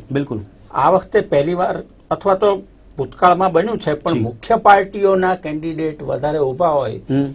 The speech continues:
Speaker 2: એવું બનતું નથી. આ વખતે બળવંતસિંહ રાજપૂત ભાજપના ત્રીજા કેન્ડિડેટ તરીકે ઊભા રહ્યા,
Speaker 1: જી.
Speaker 2: એટલે રાજકારણની ચૂંટણીમાં ગરમાવો આવી ગયો છે.
Speaker 1: ચોક્કસ.
Speaker 2: હવે આ રાજ્યસભાની ચૂંટણી પ્રેફરન્શિયલ વોટિંગ સિસ્ટમ છે.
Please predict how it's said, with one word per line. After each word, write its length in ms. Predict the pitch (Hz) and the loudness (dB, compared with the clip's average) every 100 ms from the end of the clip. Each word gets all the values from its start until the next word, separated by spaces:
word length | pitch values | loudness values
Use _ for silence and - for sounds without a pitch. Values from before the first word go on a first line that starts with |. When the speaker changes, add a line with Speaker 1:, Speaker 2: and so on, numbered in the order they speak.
| - - | -12 0
Speaker 2:
એવું 320 | 143 180 170 | 2 2 0
બનતું 340 | 131 143 165 | -2 0 -2
નથી. 360 | 143 143 - 123 | -2 -2 -4 -10
આ 200 | - 139 | 0 2
વખતે 460 | 180 190 - 208 196 | 2 0 -4 -2 -2
બળવંતસિંહ 680 | 131 123 180 190 - 190 | 0 0 0 -2 -8 -4
રાજપૂત 540 | 147 123 123 - 175 185 - - - - - _ - | 0 0 0 -4 -4 -4 -10 -20 -20 -20 -20 _ -6
ભાજપના 520 | 113 123 190 196 196 | -4 0 -2 -2 -4
ત્રીજા 380 | 190 147 160 220 | -4 -4 2 2
કેન્ડિડેટ 600 | 220 190 180 170 165 160 | 2 -2 -2 -2 -4 -2
તરીકે 320 | 151 147 147 | -4 -4 -2
ઊભા 280 | 139 123 123 | -2 0 -2
રહ્યા, 320 | 120 117 135 110 - | -2 -4 -6 -10 -14
Speaker 1:
જી. 200 | 107 127 | -4 -2
Speaker 2:
એટલે 320 | 110 156 196 185 | 0 -2 0 2
રાજકારણની 680 | 123 120 185 160 170 170 | 2 2 0 0 0 -6
ચૂંટણીમાં 520 | - 143 147 147 160 | -6 -8 -6 -4 -4
ગરમાવો 440 | 135 120 123 135 135 | -2 -4 -2 -2 -2
આવી 280 | - 123 117 | -4 -6 -8
ગયો 240 | - - | -8 -10
છે. 60 | - | -4
Speaker 1:
ચોક્કસ. 480 | 131 - 101 - - - - | -4 -4 -8 -8 -12 -20 -2
Speaker 2:
હવે 180 | 160 196 262 - | 2 4 2 0
આ 200 | 139 202 | 4 6
રાજ્યસભાની 800 | 185 147 160 208 196 185 214 214 | 6 2 2 0 2 0 0 -2
ચૂંટણી 420 | 220 165 - 190 | -6 -8 -6 -6
પ્રેફરન્શિયલ 760 | 233 - 139 - 190 220 226 240 | -6 -2 -2 -2 -4 -2 0 0
વોટિંગ 360 | 147 151 196 160 | 0 -2 -2 -6
સિસ્ટમ 480 | - 147 - 151 147 | -6 -8 -6 -6 -6
છે. 240 | - 123 | -10 -14